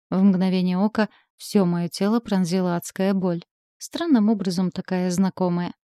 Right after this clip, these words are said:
Кажется, я пошатнулась и упала на колени, но почему-то совсем этого не почувствовала.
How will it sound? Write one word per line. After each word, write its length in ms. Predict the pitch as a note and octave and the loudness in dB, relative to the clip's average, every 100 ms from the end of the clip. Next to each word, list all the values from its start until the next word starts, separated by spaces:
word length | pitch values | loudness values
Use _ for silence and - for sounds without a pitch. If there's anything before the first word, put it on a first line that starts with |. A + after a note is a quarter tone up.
| _ _ | _ _
Кажется, 480 | - G3 F3+ G#3 - | -2 -2 0 -4 0
я 160 | C4 F3+ | 0 0
пошатнулась 760 | - - F3 F#3+ G#3+ B3 - | -4 -6 -4 0 2 2 0
и 20 | |
упала 400 | F#3 E3+ F#3 F3 | -4 -4 -6 -4
на 140 | F3+ F3+ | -2 -2
колени, 460 | G3+ G#3 G3 F3+ - - _ | 0 2 2 0 -4 -20 _
но 260 | A3 A3 F#3 | 2 4 4
почему-то 440 | - - F3+ F3 | -2 -4 -4 -2
совсем 440 | F3+ F3+ - F#3+ F3+ | -4 -4 -2 -2 -2
этого 200 | F3 F3+ | -2 -2
не 140 | F#3 | -2
почувствовала. 800 | - F#3 F#3 F3+ - F#3 F#3 F3+ | -2 -4 -4 -8 -6 -4 -2 -4